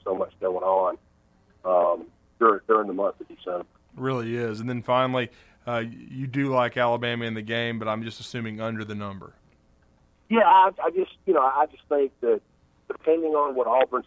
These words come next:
Speaker 1: health situation is, um,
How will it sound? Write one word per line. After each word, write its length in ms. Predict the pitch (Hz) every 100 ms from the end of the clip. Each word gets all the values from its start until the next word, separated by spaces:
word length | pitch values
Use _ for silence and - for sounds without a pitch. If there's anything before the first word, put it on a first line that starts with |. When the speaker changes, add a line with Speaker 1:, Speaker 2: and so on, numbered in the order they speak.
| -
Speaker 1:
health 220 | 117 117 _
situation 760 | 113 - 107 104 104 - 95
is, 260 | 101 101 127 - _ _ _ _ _ _ -
um, 520 | 92 90 87 82 85